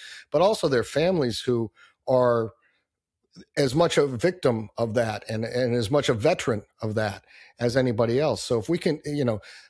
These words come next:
the one thing I would say to your audience who's listening is try to hire veterans. And it's easy to do. There's a whole program called SkillBridge that most people don't know about.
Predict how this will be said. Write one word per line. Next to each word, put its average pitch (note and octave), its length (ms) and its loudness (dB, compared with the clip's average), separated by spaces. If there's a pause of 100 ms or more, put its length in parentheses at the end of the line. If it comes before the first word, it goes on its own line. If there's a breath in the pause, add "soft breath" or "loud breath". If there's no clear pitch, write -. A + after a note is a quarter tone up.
the D3 160 2
one F#3 260 4
thing E3+ 180 2
I C#3+ 100 4
would C3+ 180 0
say C#3 240 2
to C#3+ 120 -2
your A#2+ 220 2
audience C#3+ 460 0
who's G#2+ 180 -2
listening B2 520 -2 (420 soft breath)
is C#3+ 300 -2 (180)
try G3 160 2
to A3+ 80 2
hire G#3+ 260 0
veterans. - 640 -6 (480)
And F3 160 2
it's F3 160 0
easy B3 280 2
to D3+ 100 2
do. G3+ 260 2
There's C3 220 2
a A#2+ 60 2
whole G3+ 180 2
program D#3 420 2
called A#2 220 0
SkillBridge A#2+ 640 -2
that C3 140 -8
most E3 200 0
people C#3 220 -2
don't B2+ 180 0
know C#3 200 2
about. G#2 320 -4